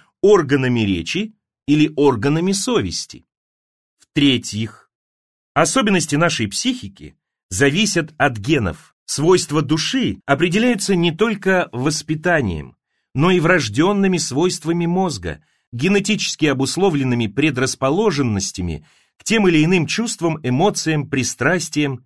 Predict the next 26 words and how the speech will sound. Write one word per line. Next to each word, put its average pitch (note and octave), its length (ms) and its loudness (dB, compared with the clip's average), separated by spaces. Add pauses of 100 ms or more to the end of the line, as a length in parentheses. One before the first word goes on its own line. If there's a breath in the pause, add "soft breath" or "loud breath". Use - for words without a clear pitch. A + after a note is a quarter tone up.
(120)
идеям. A2 640 -2 (500)
Мы D3+ 200 0
поговорим F3 520 2
об F2 120 -4
этом F2+ 180 -6
подробно F#3 420 0
в B2+ 80 -4
главе A2+ 400 -2
«Генетика C3+ 640 -2
души». A2+ 400 -10 (680)
А A2+ 120 2
поскольку D#3 520 0
гены C#3 360 0
действительно C#3 800 -2
влияют F#3 480 -2
на A2 80 -4
всё G#2+ 200 -4
это, E2 280 -8 (440)
Следовательно, D3+ 600 0
эти D3+ 320 -2
признаки D3+ 520 -2
вполне C#3 540 0
могли D3 400 -2
развиваться B2+ 760 -2
эволюционным C3+ 800 -2
путём, G3 540 -6